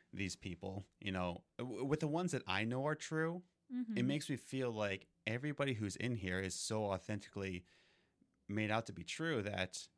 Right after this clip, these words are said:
Speaker 1: when I do this, I'm creating conversation for myself about,
Speaker 2: Mm-hmm.
Speaker 1: like, other teenage problems, other teenage social
Speaker 2: Yeah.
Speaker 1: issues that I'm not aware of,
Speaker 2: Yeah.
Speaker 1: you know? Uh, much like Victoria Chase, you know, she,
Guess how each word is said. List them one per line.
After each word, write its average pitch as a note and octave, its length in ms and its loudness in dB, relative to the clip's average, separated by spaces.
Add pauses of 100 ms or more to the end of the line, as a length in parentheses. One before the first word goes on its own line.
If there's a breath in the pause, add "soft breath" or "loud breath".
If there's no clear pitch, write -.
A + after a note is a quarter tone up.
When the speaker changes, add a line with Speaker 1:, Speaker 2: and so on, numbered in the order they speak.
(240)
Speaker 1:
when A#2+ 240 2
I A2+ 100 4
do C3+ 240 -2
this, G#2+ 320 0
I'm A2 200 -2
creating A2+ 260 -2
conversation G#2+ 520 -2
for F2+ 80 -8
myself C#3 600 -4
about, G2 340 -2 (200 loud breath)
Speaker 2:
Mm-hmm. A#3+ 280 -2 (160)
Speaker 1:
like, G#2+ 240 0
other C#3+ 260 2
teenage F#2 520 -4
problems, F2 360 -6
other B2+ 220 2
teenage F2+ 320 -4
social C4 320 -2
Speaker 2:
Yeah. E2+ 60 -2
Speaker 1:
issues E2+ 320 -6
that F#2+ 240 0
I'm G2 180 0
not C3+ 160 -2
aware B2+ 340 0
of, - 180 -8 (260)
Speaker 2:
Yeah. A#3 180 -4
Speaker 1:
you F#2 60 0
know? A2+ 180 0 (520 loud breath)
Uh, G2+ 420 2
much B2+ 240 2
like E3+ 180 0
Victoria C#3 480 2
Chase, D#3 480 -2
you F#2 100 -4
know, G#2 200 -2
she, C#3 440 -2